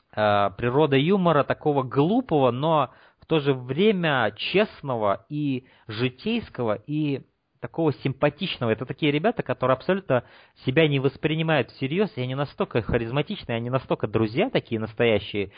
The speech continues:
что когда ты их смотришь, это просто здорово. Особенно, э, один из них, из этих ребят, охрененно кривляется, он постоянно кривляется каким-нибудь.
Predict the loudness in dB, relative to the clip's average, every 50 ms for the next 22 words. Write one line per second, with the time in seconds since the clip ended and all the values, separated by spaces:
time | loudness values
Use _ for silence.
0 | -20 -20 -20 -20 -18 -10 -4 0 2 2 2 2 -2 -4 -2 -4 -4 -4 -4 -8
1 | -8 -6 -6 -8 -6 -6 -8 -6 -2 2 4 4 6 6 4 4 2 0 -4 -20
2 | -20 -20 _ -16 -10 -2 0 0 0 2 0 0 0 0 0 0 -2 -4 -6 -2
3 | 0 2 4 4 4 2 2 -2 -10 -16 -20 -20 -20 -20 _ -20 -20 -20 -20 -20
4 | -20 -20 -20 -16 -8 -4 -4 -2 -2 -2 -4 -2 -2 -4 -2 -2 -2 -2 -2 -4
5 | -4 -4 -6 -2 0 0 0 0 -2 -10 -8 -6 -6 -4 0 0 0 0 0 0
6 | 0 0 2 2 4 4 4 2 2 -2 -8 -10 -8 -10 -10 -4 -4 -2 -2 -2
7 | -4 -4 -4 -2 0 0 -2 -4 -6 -14 -14 -10 -10 -10 -10 -12 -18